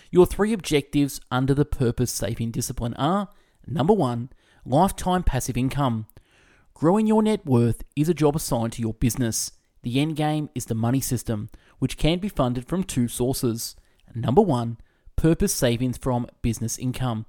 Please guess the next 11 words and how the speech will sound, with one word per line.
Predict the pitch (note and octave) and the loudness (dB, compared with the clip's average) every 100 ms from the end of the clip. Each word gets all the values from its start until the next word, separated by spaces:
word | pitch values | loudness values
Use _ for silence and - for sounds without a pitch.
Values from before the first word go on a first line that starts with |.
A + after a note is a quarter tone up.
| - _ _ | -16 _ _
and | - A2+ | -6 -4
two, | - F3+ G3 F3+ - _ _ | 2 4 4 0 -8 _ _
a | E3 | -4
business | - A#2+ A#2 A#2+ | 2 0 2 -2
sale, | - B2 C#3 B2+ A2 - _ _ | 0 0 2 0 -4 -10 _ _
known | C3+ B2+ D3+ E3 - | -2 2 4 2 0
as | C3 C3 - | -4 -4 -4
a | D3 | -6
liquidation | C#3+ A2+ - B2+ G#2+ - A2 | -4 -4 -2 -2 -2 -4 -6
event. | A2 A#2 A2 - - _ _ _ _ _ _ _ _ | -2 -2 -4 -10 -18 _ _ _ _ _ _ _ _
Two, | - A#3+ A#3+ | 0 2 2